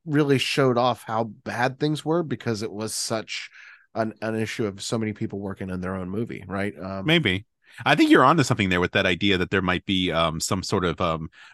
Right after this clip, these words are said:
Speaker 2: reflective element of mirroring each other, the Aunt May with Peter Parker.
Speaker 1: Mm-hmm.
Speaker 2: I think that's really good because, unfortunately, with Uncle Ben, he doesn't get to stick around long enough to be <laughs>
Speaker 1: Right,
Speaker 2: Oops,
Speaker 1: right.
Speaker 2: sorry, Uncle Ben.
Speaker 1: <laughs> And that's why
Speaker 2: Sorry.
Speaker 1: Marissa Tomei,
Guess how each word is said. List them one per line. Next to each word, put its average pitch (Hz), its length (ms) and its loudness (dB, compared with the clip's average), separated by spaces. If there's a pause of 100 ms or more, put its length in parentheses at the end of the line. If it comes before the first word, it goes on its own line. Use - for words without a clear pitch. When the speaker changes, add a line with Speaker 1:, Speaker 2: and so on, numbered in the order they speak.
Speaker 2:
reflective 107 680 0
element 95 460 0
of 82 120 -8
mirroring 98 560 0
each 85 220 -4
other, 85 220 -2
the 87 200 -4
Aunt 92 180 0
May 95 280 0
with 85 180 -4 (200)
Peter 117 180 -6
Parker. 104 200 -2
Speaker 1:
Mm-hmm. 101 40 -2
Speaker 2:
I 95 40 0
think 156 120 0
that's 180 160 2
really 95 180 4
good 104 220 2
because, 85 260 0 (320)
unfortunately, 113 540 2
with 92 120 2
Uncle 92 220 0
Ben, 101 300 2
he 92 100 -4
doesn't 107 220 -2
get 98 120 -6
to - 60 -14
stick 104 200 -2
around 107 280 2
long 87 180 2
enough 87 220 -2
to - 100 -10
be - 320 0
<laughs> - 60 -20 (320)
Speaker 1:
Right, 120 380 -4 (180)
Speaker 2:
Oops, 151 200 2
Speaker 1:
right. 113 80 2
Speaker 2:
sorry, 131 280 4
Uncle 110 280 2
Ben. 101 340 4
Speaker 1:
<laughs> 170 600 -4 (600)
And 185 120 8
that's 175 200 6
why 175 160 8
Speaker 2:
Sorry. 160 60 4
Speaker 1:
Marissa 170 320 2
Tomei, 160 540 0